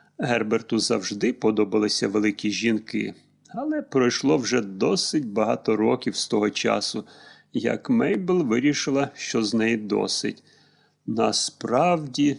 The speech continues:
він тікав із секретаркою, але не зі своєю секретаркою.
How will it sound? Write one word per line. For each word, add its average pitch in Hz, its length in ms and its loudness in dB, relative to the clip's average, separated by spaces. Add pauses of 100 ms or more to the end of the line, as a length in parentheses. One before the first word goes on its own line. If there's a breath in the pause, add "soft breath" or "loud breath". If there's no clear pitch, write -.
він 110 320 0
тікав 104 800 -2 (260)
із 151 240 2
секретаркою, 110 1040 -2 (520 soft breath)
але 110 420 0 (140)
не 113 240 4
зі 127 160 -2
своєю 123 560 4
секретаркою. 107 1000 -2